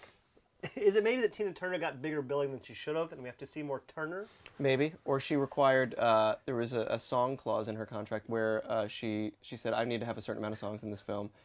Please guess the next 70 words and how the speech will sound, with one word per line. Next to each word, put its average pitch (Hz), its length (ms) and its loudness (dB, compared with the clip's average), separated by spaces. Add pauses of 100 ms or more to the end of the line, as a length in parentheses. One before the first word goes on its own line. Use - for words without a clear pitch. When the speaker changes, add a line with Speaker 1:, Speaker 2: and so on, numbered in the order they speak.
(260)
Speaker 2:
And 110 320 2 (100)
by 120 160 6
this 113 140 0
point, 117 260 2
I've, 113 200 2
you've 117 180 -4
only 113 160 0
had 110 120 -2
me 107 100 0
do 104 120 -4
two 101 140 -8
songs, 98 340 -8
so 101 360 -6
I 202 60 -4
Speaker 1:
And 202 120 2
Speaker 2:
need 160 80 2
Speaker 1:
one 226 160 6
was 185 140 2
a 170 60 2
saxophone 160 480 0
played 143 260 -2
by 127 180 2
a 123 40 -2
blind 123 300 -2
Speaker 2:
by 127 80 4
a 117 40 8
Speaker 1:
man. 113 60 2
Speaker 2:
blind 104 280 0
man, 95 80 -6 (120)
right. 95 120 2 (100)
Speaker 1:
Okay, 214 220 2
so 202 200 4
for 208 160 -2
some 262 240 2
reason, 160 380 2
just 156 200 -4
to - 60 -10
catch 143 300 -2
up, 113 280 -4
Speaker 2:
Mm-hmm. 156 280 -6
Speaker 1:
Max 180 360 4
has 165 220 -4
Speaker 2:
I 160 60 8
don't 180 60 10
know 254 60 12
Speaker 1:
rescued 160 120 8
Speaker 2:
why 151 100 12
you're 165 100 10
Speaker 1:
the - 40 6
kids. - 60 -4
Speaker 2:
following 120 340 6
this, 110 180 0
but 151 120 2
Speaker 1:
I'm 175 80 10
Speaker 2:
yeah. 127 60 10
Speaker 1:
trying 233 400 2
Speaker 2:
Okay, 147 160 -4
Speaker 1:
to. 107 160 -6
Speaker 2:
okay. 147 220 -2 (200)
Speaker 1:
Max 190 460 2 (260)
has, 180 400 2
okay, 135 240 -2
the 143 120 -2
f-, - 80 -6 (180)
the 175 120 0
first, 262 380 6
his 202 160 0
first 254 360 6
goal, 156 360 2 (100)
Speaker 2:
Mm-hmm. 127 160 -2